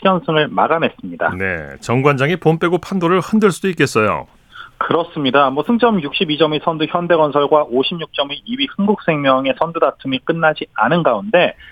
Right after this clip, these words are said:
Speaker 1: 사십삼 점인 삼 위 지에스 칼텍스를 사십일 점의 정관장이 뒤쫓고 있습니다.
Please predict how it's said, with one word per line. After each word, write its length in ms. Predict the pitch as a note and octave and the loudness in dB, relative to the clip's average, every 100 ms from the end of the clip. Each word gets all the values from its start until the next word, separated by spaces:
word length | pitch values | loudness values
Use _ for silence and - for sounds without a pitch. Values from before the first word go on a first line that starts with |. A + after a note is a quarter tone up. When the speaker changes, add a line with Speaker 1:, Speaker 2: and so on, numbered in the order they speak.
| - - | -20 -6
Speaker 1:
사십삼 580 | C3+ D3+ A3 - G#3+ G#3 | -4 -2 -4 -2 -2 2
점인 300 | G#3 F#3+ F3+ | 2 0 -4
삼 120 | G3+ | -4
위 80 | F#3 | -2
지에스 260 | - D3 - | 0 0 0
칼텍스를 640 | - D3+ C#3 - D3+ F3+ - _ | -2 -2 -2 2 4 4 0 _
사십일 440 | - A#2 - D3 C3 | -2 -2 0 -2 0
점의 240 | C3 A#2+ | 2 2
정관장이 520 | - A#2 B2+ A#2+ A#2 | 0 0 2 2 0
뒤쫓고 460 | A2 A2 B2+ - G#2 | -2 -2 0 0 -2
있습니다. 600 | F#2 - F#2 A#2 D#3 | -2 -8 -4 0 2